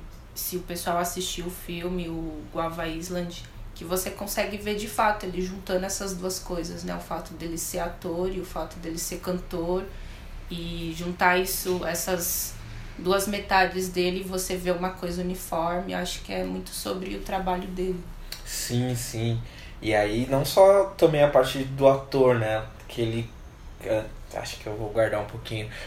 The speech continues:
Speaker 2: Mas ele começou a carreira no, no showbiz, essas
Speaker 1: Exatamente.
Speaker 2: coisas, como roteirista. Então, a gente vê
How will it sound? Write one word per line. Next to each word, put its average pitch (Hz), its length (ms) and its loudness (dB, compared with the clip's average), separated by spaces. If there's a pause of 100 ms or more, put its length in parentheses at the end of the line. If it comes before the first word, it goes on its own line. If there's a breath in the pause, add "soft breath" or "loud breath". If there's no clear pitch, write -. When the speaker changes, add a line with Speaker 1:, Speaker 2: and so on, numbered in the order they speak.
Speaker 2:
Mas 120 160 8
ele 127 160 6
começou 131 880 4
a 180 40 -2
carreira 120 560 6 (400)
no, 107 340 -4
no 110 120 -8 (280)
showbiz, 110 720 2
essas - 60 2 (160)
Speaker 1:
Exatamente. - 120 -4
Speaker 2:
coisas, 120 360 4
como 143 240 0
roteirista. 151 680 2 (720 loud breath)
Então, 113 560 0
a 123 40 0
gente 120 360 -4
vê 120 280 0